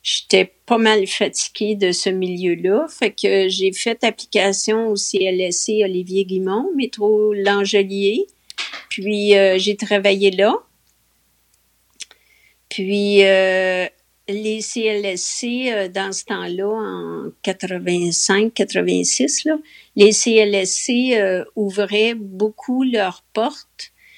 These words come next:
Fait qu'ils m-, ils mettaient sur pied le service pour adultes, ça existait pas. Fait que le service pour adultes, euh, service courant, là. Fait que moi, j'étais là pour, euh, amorcer ce programme-là.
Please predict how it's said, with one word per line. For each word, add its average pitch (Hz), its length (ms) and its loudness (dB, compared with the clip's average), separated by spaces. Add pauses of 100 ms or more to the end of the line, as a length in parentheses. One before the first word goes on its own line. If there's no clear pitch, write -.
(140)
Fait 202 180 -2
qu'ils 214 160 -2
m-, 202 220 0
ils 196 420 2
mettaient 208 460 0
sur 220 260 -4
pied 233 320 -2
le 214 140 4
service 196 520 -2
pour - 220 -6
adultes, 196 720 -4
ça - 180 -4
existait 180 580 -4
pas. 208 360 -2 (480)
Fait 196 200 0
que - 140 2
le 196 260 6
service 208 480 2
pour 202 200 -2
adultes, 202 680 4
euh, 185 220 0
service 196 480 0
courant, 190 540 2
là. 175 200 -4
Fait 170 180 -4
que 175 260 -4
moi, 180 280 -4
j'étais 196 340 -2
là 190 180 -4
pour, 180 360 -6
euh, 175 120 -6 (220)
amorcer 208 720 0
ce - 200 -4
programme-là. 170 920 -6